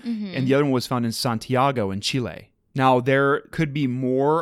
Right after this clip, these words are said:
Speaker 2: around South America, but what's cool is if you look at those three in South America on a map,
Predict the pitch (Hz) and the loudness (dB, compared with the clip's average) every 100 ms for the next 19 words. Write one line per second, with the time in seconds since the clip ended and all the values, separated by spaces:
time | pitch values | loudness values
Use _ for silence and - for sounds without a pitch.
0 | - 127 123 135 143 - 135 135 123 120 | 0 -2 -2 -4 -4 -2 -2 -2 -4 -4
1 | 131 165 175 143 147 147 - - 233 180 | -2 -4 -2 -2 -2 -2 -6 -4 0 2
2 | 143 139 - 151 143 143 175 - 135 147 | 2 -2 -6 -6 -2 -2 -2 -2 0 0
3 | - 147 156 135 - 131 131 123 131 131 | -4 -8 -6 -6 -4 -4 -4 -4 -4 -4
4 | 127 113 104 127 - | -4 -4 -4 -4 -8